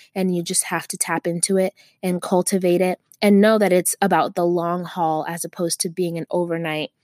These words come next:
success, because it is a process. You know what I mean? So I hope that those things help in figuring out how to monetize your mind. If you have specific questions around,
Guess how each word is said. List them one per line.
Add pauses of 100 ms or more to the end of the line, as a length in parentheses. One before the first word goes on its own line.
(120)
success,
because
it
is
a
process.
You
know
what
I
mean? (440)
So (720)
I
hope (240)
that
those
things
help
in
figuring
out
how
to
monetize
your
mind. (360)
If
you
have
specific
questions
around,